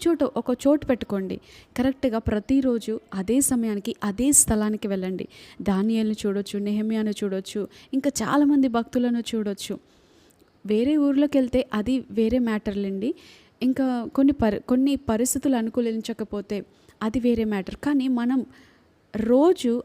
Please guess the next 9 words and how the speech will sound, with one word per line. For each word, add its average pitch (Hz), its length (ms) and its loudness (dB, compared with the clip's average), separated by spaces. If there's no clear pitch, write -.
అదే 254 300 2
సమయానికి 240 480 0
అదే 202 260 0
స్థలంలో 240 460 0
వెళ్ళి 214 240 -4
మనం 208 180 -6
ప్రార్థించినట్లయితే 208 1120 -6
దేవుడు 214 260 4
ఖచ్చితంగా 214 800 -4